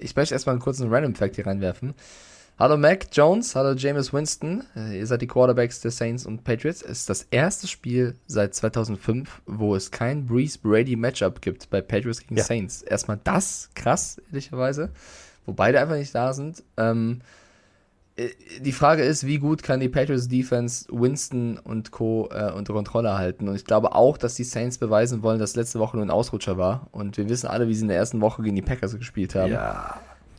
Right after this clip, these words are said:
Speaker 1: Ähm, aber es wird für die Patriots ein, also die müssen eigentlich genauso gewinnen, weil die Woche drauf kommen die Bucks. Und da sehe ich gar nichts außer, äh, Tampa
Speaker 2: Boah,
Speaker 1: Bay
Speaker 2: da,
Speaker 1: spielen.
Speaker 2: äh, überleg mal, wie Brady da schon mit den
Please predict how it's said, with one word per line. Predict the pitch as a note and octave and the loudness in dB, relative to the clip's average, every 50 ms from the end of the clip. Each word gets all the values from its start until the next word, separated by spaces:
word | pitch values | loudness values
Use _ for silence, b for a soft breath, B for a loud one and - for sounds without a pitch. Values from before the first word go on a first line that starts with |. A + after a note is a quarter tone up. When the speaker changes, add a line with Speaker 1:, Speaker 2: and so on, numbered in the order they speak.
| - - | -6 0
Speaker 1:
Ähm, | A2 A2 G#2+ G#2+ G#2 G#2 G#2 G#2 G2+ - - _ | 2 2 2 2 2 0 0 -2 -4 -6 -10 _
aber | - A#2 A2 A2 G#2+ - - - - - - - - - - | -6 -4 -4 -4 -4 -6 -8 -14 -20 -20 -20 -20 -18 -12 -8
es | B2 B2 - - B2+ | -6 -6 -4 0 2
wird | C3+ D#3 - | 2 2 2
für | - D3+ | 2 0
die | C3 | 0
Patriots | B2+ - B2 A2+ B2+ D3 C#3 B2+ - | 2 2 2 2 4 2 2 0 -2
ein, | - - A#2+ A#2 E2+ - - _ _ | -2 -2 -2 -2 -2 -4 -10 _ _
also | - G#2+ A2+ | -2 0 0
die | A2 A#2 A#2 | 0 0 0
müssen | A#2 A#2+ C3 E3 F#3 - - A#2+ | 2 2 2 2 2 0 0 -2
eigentlich | A2+ A#2+ A#2+ - | -2 -2 -2 -2
genauso | B2 A#2 G#2+ C#3+ G#3+ G3+ D3+ | 0 2 2 4 2 2 2
gewinnen, | B2 A2+ G2 G2 G2+ C3+ E3+ E3+ C#3 | 2 2 4 4 2 2 0 2 2
weil | A2 A2 A2 | 4 4 4
die | A#2 G#2 | 4 4
Woche | B2 D3 - C#3+ | 2 2 2 2
drauf | B2 G#2+ G2+ A2 D3 - - | 2 4 6 4 4 4 2
kommen | - D3 D#3 | -2 0 0
die | D3+ | 0
Bucks. | C#3+ D#3+ - E3+ - - - - - - - - _ _ - | 0 0 0 0 0 -4 -6 -6 -6 -10 -12 -18 _ _ -2
Und | A2 G#2+ G#2+ - - | 0 0 0 0 -2
da | - C3 D3+ D3 | -2 0 0 0
sehe | C#3 C#3+ C3+ B2+ | 0 2 0 0
ich | B2+ - - | 0 0 2
gar | - B2 C#3+ - | 4 4 6 6
nichts | A2 G2 - - | 4 2 -2 -2
außer, | - - A2+ A#2 - G#2+ G2+ G2+ F#2+ - - G2+ A2 G#2 G2+ G2+ G2 | -2 0 0 2 4 6 8 8 6 4 2 2 2 4 4 2 2
äh, | A2 - _ - - - - | -2 -6 _ -20 -18 -4 0
Tampa | - G#2+ A2+ A#2 | 2 2 2 2
Speaker 2:
Boah, | G#2 G#2 | 2 2
Speaker 1:
Bay | G#2 | 2
Speaker 2:
da, | A2+ A#2+ A#2+ | 2 2 2
Speaker 1:
spielen. | - - F#2+ G#2 A#2 - | 4 4 4 4 4 2
Speaker 2:
äh, | D#2 | 0
überleg | D2 - C2+ C#2+ D2+ E2 F#2 F2 - - | -2 -2 -2 -2 -2 -2 -2 -2 -4 -4
mal, | - - B1+ | -6 -6 -6
wie | C2 D2 | -8 -8
Brady | - - - D#2 E2 F#2 F#2 F2 D2+ | -6 -4 -2 0 0 0 0 -2 -2
da | - C#2 D2+ E2 | -2 -2 -2 -2
schon | - - E2 D2 | -2 -2 0 0
mit | C#2+ C#2+ C#2+ - | 0 0 0 -2
den | C#2+ C#2+ | -2 -4